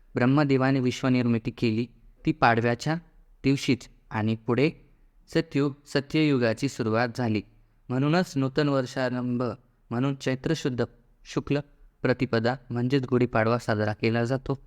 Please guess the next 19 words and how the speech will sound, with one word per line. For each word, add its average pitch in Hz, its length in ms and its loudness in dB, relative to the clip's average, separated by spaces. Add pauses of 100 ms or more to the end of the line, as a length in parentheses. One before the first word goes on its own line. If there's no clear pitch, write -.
(180)
असे - 220 0
म्हणतात. 113 380 0 (640)
तर 123 100 2
ब्रह्मदेवाने 135 800 0
या 135 160 0
दिवशी 127 460 -6 (1040)
सृष्टीची 123 500 0
निर्मा-, 123 460 0
निर्मिती 123 480 2
केली 123 320 0 (680)
ही 143 120 2
आख्यायिकासुद्धा 117 760 0 (160)
खूप - 440 -4
प्रदेशांमध्ये 110 600 0
प्रचलित 127 460 0
आहे 110 220 0 (420)
किंवा 151 220 2
काही 123 280 0
प्रदेशांमध्येही 107 880 0